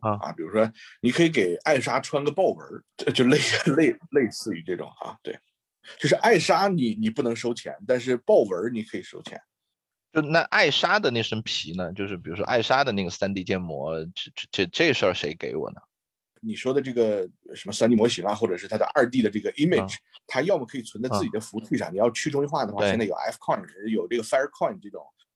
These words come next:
Speaker 2: 这种东西，对吧？有什么 storage，
Speaker 1: 对。
Speaker 2: 啊，你可以存在一个去中心化的存储上，那这样就完全去中心化了啊。所以这个其实是，呃，不难实现的啊。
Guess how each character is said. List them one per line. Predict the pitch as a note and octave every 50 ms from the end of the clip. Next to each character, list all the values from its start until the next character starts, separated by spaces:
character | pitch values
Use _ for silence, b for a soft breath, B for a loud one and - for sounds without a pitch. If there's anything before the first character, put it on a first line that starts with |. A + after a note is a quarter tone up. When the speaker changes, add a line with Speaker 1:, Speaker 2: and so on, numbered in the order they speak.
| _ _
Speaker 2:
这 | - A2+
种 | G2 F2+
东 | G#2+ A2+ B2+ C3+
西， | C3 A#2+ -
对 | - F#2+
吧？ | E2+ E2 E2+ - -
有 | E2 D#2+
什 | D#2+
么 | F2+ -
storage， | - - - C3 C3 C3+ C3+ A#2+ G#2+ G2+ F#2+ B B B B B B B
Speaker 1:
对。 | - G#2 G2+
Speaker 2:
啊， | F#2+ F#2+
你 | G2 G2+
可 | - - B2+ C#3
以 | B2
存 | - - - - F2+ F#2 G#2+
在 | B2 A#2+ A2
一 | G2+ G2 F#2
个 | G#2 G#2
去 | - - - B2+
中 | A#2+ A2+ A2+
心 | A2+ A2+
化 | A#2 C3 A#2+ A2
的 | G#2 G2 F#2 F2 E2+ E2+
存 | - - - A2 A2 G2+ B2
储 | B2+ - - _
上， | - G#2+ - - -
那 | - - -
这 | - A#2+
样 | G#2+ G2 G2 G2
就 | G2 F2+
完 | F#2+ G#2 A2+
全 | A2 G2+
去 | A2 - A2+ G#2+
中 | G#2+ G#2+
心 | A2 A2
化 | - E2+ F2
了 | F2 - - _
啊。 | - - - B B B B B B _
所 | - A2+ A#2
以 | A#2 G2+ G2 F#2
这 | - F3 D#3
个 | C3+ B2 G#2+ G2+ G2+ F#2+ -
其 | - - G#2+ G2+
实 | G2 G#2+ G#2+
是， | G#2 - - A#2 G#2+ F#2+ F2 D#2+ D#2+ - - - - - - - _ -
呃， | - - - -
不 | D#3
难 | B2 A2 - A2+
实 | - - - F2
现 | - - - - - -
的 | - _ _ -
啊。 | -